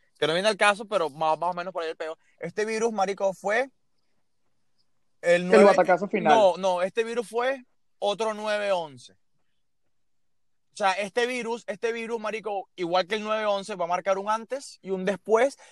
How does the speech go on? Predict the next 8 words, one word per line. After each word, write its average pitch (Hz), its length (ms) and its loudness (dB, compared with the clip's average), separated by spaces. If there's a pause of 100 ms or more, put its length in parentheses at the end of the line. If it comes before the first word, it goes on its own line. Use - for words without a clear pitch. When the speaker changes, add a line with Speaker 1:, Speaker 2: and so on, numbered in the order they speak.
(120)
Speaker 1:
con 208 180 -2
respecto 208 600 -2
a 196 160 -4
absolutamente 240 880 -2
todo, 190 380 4
marico. 147 300 0
O 156 100 -2
sea, 156 280 4